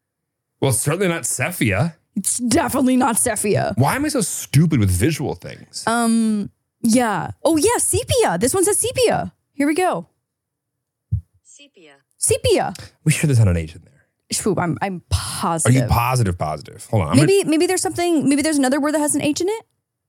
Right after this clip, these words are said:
Speaker 1: Sephora?
Speaker 2: Okay, so there's earbuds, but, but by the brand Sephia with an H. Yep, it's a headphone company. Um,
Speaker 1: Fuck me.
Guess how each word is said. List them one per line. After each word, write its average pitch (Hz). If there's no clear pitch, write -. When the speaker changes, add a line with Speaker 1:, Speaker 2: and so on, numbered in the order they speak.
Speaker 1:
Sephora? 107
Speaker 2:
Okay, 294
so 285
there's 277
earbuds, 480
but, 302
but 254
by 302
the 302
brand 294
Sephia 330
with 269
an 294
H. 302
Yep, 247
it's 262
a 254
headphone 302
company. 311
Um, 254
Speaker 1:
Fuck 254
me. 160